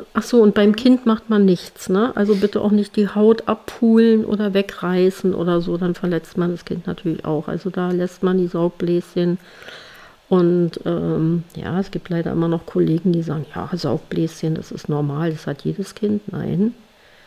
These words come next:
Speaker 1: hat es nicht, ne? Das sind Druckstellen.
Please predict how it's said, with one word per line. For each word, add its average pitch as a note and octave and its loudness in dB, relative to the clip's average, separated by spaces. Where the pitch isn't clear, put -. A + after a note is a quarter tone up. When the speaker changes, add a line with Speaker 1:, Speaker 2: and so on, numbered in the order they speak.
Speaker 1:
hat E3 -8
es - -14
nicht, F3 -6
ne? F3 -2
Das F#3+ -4
sind F3 -4
Druckstellen. D3+ -4